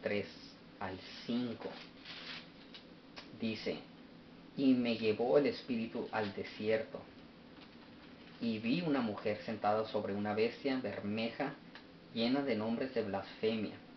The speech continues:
y que tenía siete cabezas y diez cuernos. Y la mujer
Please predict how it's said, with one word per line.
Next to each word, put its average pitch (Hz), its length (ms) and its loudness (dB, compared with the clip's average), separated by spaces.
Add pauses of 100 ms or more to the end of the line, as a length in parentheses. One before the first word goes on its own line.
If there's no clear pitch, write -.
(460)
y 110 100 0
que 110 140 0
tenía 110 420 -2
siete 110 240 -2
cabezas 113 520 0 (360)
y 107 160 -4
diez 104 340 0
cuernos. 101 480 0 (760)
Y 156 160 4
la 147 140 2
mujer 101 480 0